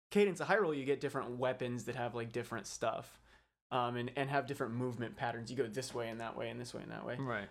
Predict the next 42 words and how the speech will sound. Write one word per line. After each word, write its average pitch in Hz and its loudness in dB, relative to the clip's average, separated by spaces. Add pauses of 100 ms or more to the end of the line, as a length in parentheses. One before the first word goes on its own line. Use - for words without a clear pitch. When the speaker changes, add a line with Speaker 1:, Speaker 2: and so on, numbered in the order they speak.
Speaker 1:
And 151 -2
so, 165 2
like, 147 4
what 151 6
if - -2
there's, 143 2
for - 2
a, 127 4 (180)
a 180 4
virtual 147 4
platforming 139 2
game 123 0
like 117 0
Metroid, 123 2
some 143 0
of 135 -2
the 127 2
abilities 127 2
that 127 2
make 123 -2
you 123 0
move 170 6
are, 127 2 (160)
are, 131 4
like, 120 0 (300)
jump 123 2
up 117 0
two 123 -4
blocks 113 0
and 113 -4
move 113 -4
over 107 -2
one 110 -6
block. 101 -4
And 120 -6
it's 113 -8
ju-, - -4
that's 123 -2
just, 131 2
Speaker 2:
Hmm. 107 -2
Speaker 1:
like, 107 -4
a, 110 -6